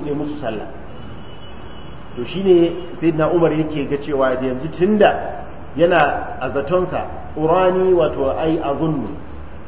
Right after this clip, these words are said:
ina zato. Abinda ake nufi da zato a nan wajen shine abinda yake, wato, yana da dalili mafi rinjaye. Ba wai zato ana nufin kawai ka yanka ka faɗa ba. Ba ka,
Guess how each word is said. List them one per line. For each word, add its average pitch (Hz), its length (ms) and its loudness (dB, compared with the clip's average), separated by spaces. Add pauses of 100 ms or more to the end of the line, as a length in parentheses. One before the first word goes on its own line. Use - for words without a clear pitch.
(100)
ina 160 260 2
zato. 117 400 -6
Abinda 165 360 -2
ake 170 200 -2
nufi 170 220 -6
da 139 100 -2
zato 139 300 -4
a 143 100 -4
nan 165 140 2
wajen 170 320 4 (360)
shine 165 300 0
abinda 165 400 2
yake, 165 480 4 (420)
wato, 131 540 0 (380)
yana 160 420 6
da 127 480 -2 (140)
dalili 165 440 0
mafi 156 200 0 (100)
rinjaye. 147 480 -2 (1080)
Ba 127 80 2
wai 165 140 6
zato 160 260 0
ana 165 140 -2
nufin 139 200 -4
kawai 156 340 -2 (600)
ka 139 60 -4
yanka 131 280 -2
ka 147 100 -6
faɗa 104 300 -8
ba. 107 80 -8 (1300)
Ba 131 180 2
ka, 135 120 -6